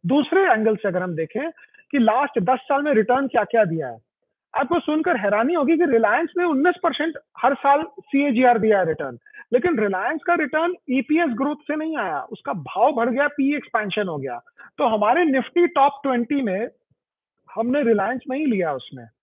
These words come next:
और ये मैं openly disclose करना चाहूंगा, और उसका reason है कि Reliance में एक ही trigger है, वो अगर इसको अलग करेगी तो,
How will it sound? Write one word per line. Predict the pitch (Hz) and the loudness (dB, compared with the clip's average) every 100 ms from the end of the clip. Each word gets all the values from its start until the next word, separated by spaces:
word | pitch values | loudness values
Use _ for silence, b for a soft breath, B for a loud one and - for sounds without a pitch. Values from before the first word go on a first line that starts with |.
| _ _ _ | _ _ _
और | 185 | -2
ये | 214 | 0
मैं | 254 254 | 2 2
openly | 233 254 277 | 2 0 -4
disclose | 240 - 226 262 269 | -4 -4 -2 -2 -2
करना | 226 202 | -4 -4
चाहूंगा, | 190 175 220 | -6 -4 -2
और | 262 | -2
उसका | - | 0
reason | 254 220 226 311 | 2 2 2 0
है | 226 240 - _ _ _ _ _ _ _ | 0 -2 -6 _ _ _ _ _ _ _
कि | 254 | 2
Reliance | 240 214 202 302 339 | 4 4 2 0 -2
में | 392 | -2
एक | 277 254 | -2 2
ही | 349 | 0
trigger | - 214 180 | 2 0 0
है, | 135 107 _ _ _ _ | -2 -10 _ _ _ _
वो | 214 285 | 2 4
अगर | 285 | 4
इसको | 302 - 349 | 0 0 0
अलग | 381 220 254 | 2 4 2
करेगी | 247 226 190 156 | 4 2 2 -2
तो, | 147 127 | -6 -10